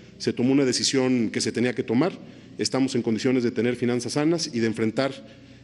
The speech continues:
eh, con estos recursos la estrategia que hemos diseñado para la reactivación económica. Es una ruta, eh, que vamos a defender como la correcta y, por supuesto, que no estamos, como algunos han querido, eh, construir la idea,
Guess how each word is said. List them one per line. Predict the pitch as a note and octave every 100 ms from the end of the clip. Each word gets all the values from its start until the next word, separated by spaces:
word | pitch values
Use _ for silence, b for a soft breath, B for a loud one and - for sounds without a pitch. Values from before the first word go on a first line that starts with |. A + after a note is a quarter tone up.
| -
eh, | G#2 G#2+
con | A2+ C3
estos | -
recursos | C3+ - E3+ F#3 E3
la | A#2+ G#2+ F#2+ F2 - B B -
estrategia | - G#2+ B2 - D3 D3
que | C#3+
hemos | C3+
diseñado | B2 A#2+ B2+ B2+
para | B2+
la | G#2
reactivación | G#2 G#2+ G2+ A2
económica. | G#2 F#2 E2+ D2+
Es | B2
una | C#3 B2
ruta, | C3 C3 A#2+ F#2+ B B B B -
eh, | F#2 G2 G2 F#2 F#2 F#2 - -
que | -
vamos | A#2+ B2+ B2
a |
defender | G#2+ A2+ A#2+ B2+
como | B2 G#2+ G#2
la | G2+
correcta | A2 C3 C3 D3+ B B B -
y, | A#2
por | B2
supuesto, | A2 B2 C#3 C#3 C#3
que | C3
no | A#2 B2+ B2+ G#2+
estamos, | A2+ A2+ C#3 C3+
como | A#2+ A2
algunos | G#2 B2 A#2
han |
querido, | A2 A#2 A#2 A2 - -
eh, | G#2 G2+ - B B B B - - -
construir | G#2+ G#2 A#2 D3 D3+
la | D#3+
idea, | F#3+ F3